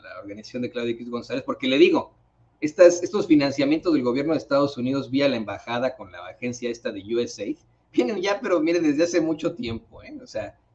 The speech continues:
años llevan ya esas cosas. Vienen desde, incluso, eh, estuvieron en tiempos de Trump,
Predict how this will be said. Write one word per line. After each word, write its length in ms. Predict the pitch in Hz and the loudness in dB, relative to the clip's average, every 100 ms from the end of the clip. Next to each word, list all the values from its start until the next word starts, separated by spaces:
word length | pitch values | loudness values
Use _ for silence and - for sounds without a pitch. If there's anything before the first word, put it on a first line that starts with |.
| _ | _
años 400 | - 156 165 156 | 2 2 4 2
llevan 340 | 143 143 139 123 | 2 2 2 0
ya 100 | 123 | -4
esas 200 | 127 - | -4 -8
cosas. 480 | 110 104 - - - | -12 -14 -18 -20 -8
Vienen 300 | 123 156 156 | -2 0 0
desde, 240 | 117 110 _ | -4 -10 _
incluso, 680 | 117 113 135 147 151 165 - _ _ _ _ | -14 -10 0 0 2 -4 -8 _ _ _ _
eh, 160 | - - | -20 -20
estuvieron 580 | - - 135 143 156 | -12 -6 0 2 2
en 140 | 139 113 | 0 -4
tiempos 400 | 131 127 139 120 | -6 -4 -6 -6
de 80 | 104 | -10
Trump, 300 | _ 90 | _ -16